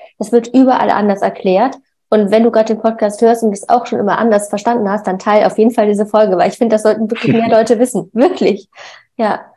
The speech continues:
Speaker 1: Ähm, Curse, letzte Frage. Eigentlich muss ich Mike sagen. Ich sag die ganze Zeit Curse.
Speaker 2: Wie du willst. Du kannst Curse sagen, Mike, ist doch super. Alles easy.
Speaker 1: Äh, letzte Frage. Und zwar,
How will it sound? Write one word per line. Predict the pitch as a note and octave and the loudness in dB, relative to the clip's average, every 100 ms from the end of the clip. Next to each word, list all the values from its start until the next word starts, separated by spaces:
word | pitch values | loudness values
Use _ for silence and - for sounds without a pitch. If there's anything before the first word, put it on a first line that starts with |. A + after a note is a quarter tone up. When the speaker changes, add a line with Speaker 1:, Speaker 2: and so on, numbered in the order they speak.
| _ _ _ _ | _ _ _ _
Speaker 1:
Ähm, | A#3+ A#3+ A#3+ B3 C4 _ | 0 2 2 0 -4 _
Curse, | B3 G#3 G#3 | 0 0 2
letzte | B3+ C4+ C4 | 0 0 -10
Frage. | - G3+ F#3 F3 | -4 -2 0 0
Eigentlich | F#3+ G#3 | 0 -2
muss | G#3 | -8
ich | - | -6
Mike | F3+ A3 A3+ | -2 -2 -2
sagen. | - D#3+ D#3+ | -2 -2 -2
Ich | D#3+ | -4
sag | - | -4
die | |
ganze | G3 F3+ | -4 -4
Zeit | - | 0
Curse. | B3 F3 - | 0 0 0
Speaker 2:
Wie | D#3+ | 2
du | A#3 | 4
willst. | F3+ - | 2 2
Du | C3+ | 0
kannst | B2 - | 0 2
Curse | E3 D#3+ | 2 2
sagen, | D3+ C#3+ | 2 2
Mike, | C3 C#3 C3 | 4 2 0
ist | - | -4
doch | A2+ | -4
super. | A#2+ G2 F2 | -4 -8 -4
Alles | B2 B2+ G#2+ | -2 -2 -2
easy. | A#2+ F#2 D#2+ _ - - - - | -4 -4 -10 _ -18 -18 -20 -6
Speaker 1:
Äh, | B3 A3+ | -2 2
letzte | B3 B3+ C4 | 2 0 -4
Frage. | B3+ - G3 F#3 F#3+ | -6 -8 -8 -6 -6
Und | G3+ G3 | -8 -4
zwar, | A3 A3 A3+ A3+ | -2 0 0 -4